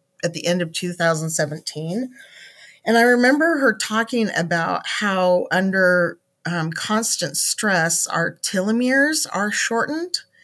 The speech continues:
And I don't really understand all the science behind that, but I know that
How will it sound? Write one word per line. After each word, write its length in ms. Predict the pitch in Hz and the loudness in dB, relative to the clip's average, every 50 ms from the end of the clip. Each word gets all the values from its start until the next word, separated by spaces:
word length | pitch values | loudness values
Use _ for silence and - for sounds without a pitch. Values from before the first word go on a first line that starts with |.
| - - - _ - - - - - _ _ _ - _ _ _ _ _ - | -20 -20 -20 _ -20 -20 -20 -20 -20 _ _ _ -20 _ _ _ _ _ 2
And 300 | 214 214 208 202 202 196 - - | 4 4 6 4 4 2 2 4
I 100 | 233 269 | 4 4
don't 240 | 320 370 320 214 214 | 6 4 2 2 2
really 280 | 226 240 233 220 190 | 2 4 4 2 0
understand 580 | 185 185 190 185 - - - 175 175 185 190 190 | 0 0 0 0 0 0 0 0 0 0 0 0
all 140 | 165 160 170 | 0 0 -2
the 80 | 156 | -2
science 540 | - - - 143 135 156 156 180 233 - - | -2 -2 0 0 -2 -2 -2 -2 -2 -2 -4
behind 500 | - 277 269 254 262 262 262 262 262 262 | -4 -4 -4 -4 -2 -4 -4 -4 -2 -2
that, 320 | 269 269 285 311 311 - - 190 - | -2 0 0 -2 -2 -4 -8 -4 0
but 140 | 208 196 - - | 0 2 2 2
I 80 | 196 | 2
know 500 | 202 202 202 208 208 226 247 254 247 254 | 2 2 2 2 2 2 2 2 2 2
that 400 | 220 202 185 165 170 - - - | 2 2 2 2 2 -2 -4 -8